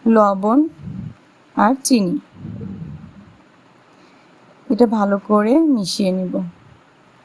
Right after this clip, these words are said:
রান্না থেকে যতক্ষণ তেল না ছাড়ে,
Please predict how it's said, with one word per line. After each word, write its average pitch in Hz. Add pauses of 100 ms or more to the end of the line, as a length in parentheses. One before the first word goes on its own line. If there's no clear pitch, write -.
(1900)
রান্না 208
থেকে 233
যতক্ষণ 208 (580)
তেল 254 (100)
না 202 (100)
ছাড়ে, 196